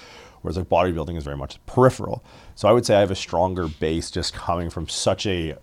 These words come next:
strong training bias towards one system that I, you know, my central nervous system threshold is very high.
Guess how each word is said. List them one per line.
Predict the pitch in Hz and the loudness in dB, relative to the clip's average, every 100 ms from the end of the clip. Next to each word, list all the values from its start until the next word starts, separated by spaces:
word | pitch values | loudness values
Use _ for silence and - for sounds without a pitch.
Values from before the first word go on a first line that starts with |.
| - | 4
strong | - - - 92 95 98 98 90 82 | 10 10 10 8 4 4 2 -2 -6
training | - 90 82 82 87 80 | -6 -6 -6 -4 -4 -4
bias | - 76 82 82 - | -2 0 0 -2 -6
towards | - 76 71 73 - | -8 -8 -8 -8 -10
one | 73 73 78 80 | -10 -8 -6 -8
system | - 87 - 220 - - - - - _ _ - | -8 -6 -6 -6 -10 -20 -20 -20 -20 _ _ -4
that | 95 101 | 4 4
I, | 98 123 | 6 6
you | 117 90 - _ - | 6 0 -14 _ -6
know, | 95 | 0
my | 107 | 2
central | 127 - 117 110 101 | 2 2 0 0 -2
nervous | 90 87 85 | -2 -2 -2
system | - 80 92 80 76 - - - - | -6 -8 -8 -8 -8 -12 -20 -20 -10
threshold | - 85 80 - 110 127 170 - | -6 -4 -4 -2 -2 -2 -4 -6
is | 90 | -6
very | 78 71 | -6 -8
high. | - - | -10 -16